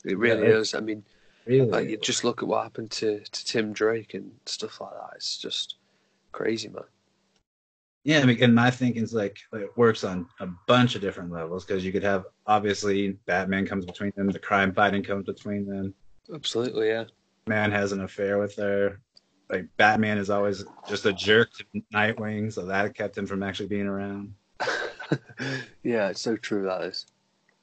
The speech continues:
Speaker 1: And, uh, this picture is my favourite picture that I've seen you take this week.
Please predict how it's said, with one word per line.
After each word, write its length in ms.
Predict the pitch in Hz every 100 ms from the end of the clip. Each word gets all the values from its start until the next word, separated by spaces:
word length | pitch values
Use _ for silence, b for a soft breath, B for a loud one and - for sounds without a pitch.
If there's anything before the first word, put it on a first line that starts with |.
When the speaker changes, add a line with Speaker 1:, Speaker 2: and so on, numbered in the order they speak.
| _
Speaker 1:
And, 260 | 95 101 101
uh, 280 | 98 95 95 _ _ _ _ _ _ _ -
this 200 | 120 -
picture 400 | 123 - - 101
is 140 | 104
my 140 | 113
favourite 400 | - 123 113 98
picture 320 | - - - 110
that 80 |
I've 140 | - -
seen 280 | - 110 101
you 260 | 101 101 - _ -
take 260 | - 107 -
this 220 | 92 -
week. 160 | -